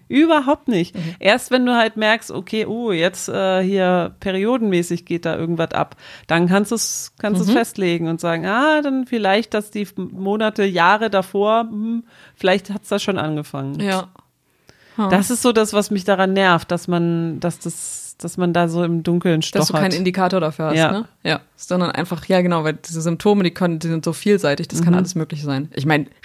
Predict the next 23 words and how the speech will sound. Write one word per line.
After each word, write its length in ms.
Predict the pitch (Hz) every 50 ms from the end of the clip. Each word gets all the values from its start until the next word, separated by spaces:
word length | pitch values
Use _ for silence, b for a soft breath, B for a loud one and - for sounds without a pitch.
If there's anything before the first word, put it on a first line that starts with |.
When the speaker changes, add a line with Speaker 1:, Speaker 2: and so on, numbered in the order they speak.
| - -
Speaker 2:
Knieschmerzen, 800 | 226 196 220 214 208 196 - 175 156 156 147 135 127 - - -
also 240 | - 165 156 160 160
wirklich, 320 | 180 180 175 165 165 160
als 140 | 135 - -
du 80 | - 170
das 100 | 175 -
erzählt 280 | 160 165 - 180 180
hast, 100 | 170 165 -
dachte 140 | 156 147 147
ich, 80 | 151 - _ -
was 180 | 160 185 190 -
zur 100 | 180 175
Speaker 1:
Nein, 140 | 180 190 202 202
Speaker 2:
Hölle? 80 | 208
Speaker 1:
Gelenk, 420 | 185 170 170 170 170 175 165 156 - - - _ -
Speaker 2:
Gelenk-, 360 | - 175 185 170 160 165 185
Speaker 1:
Gelenkschmerzen. 80 | 180 185
Speaker 2:
Gelenkschmerzen, 680 | 175 175 151 151 151 151 170 156 135 151 147 143 131
so, 120 | - - - -
Gelenkschmerzen. 540 | - 160 143 143 135 160 160 156 156 - - - - -
Speaker 1:
Ja. 60 | -
Speaker 2:
Ja, 60 | - _
gut. 260 | - - - -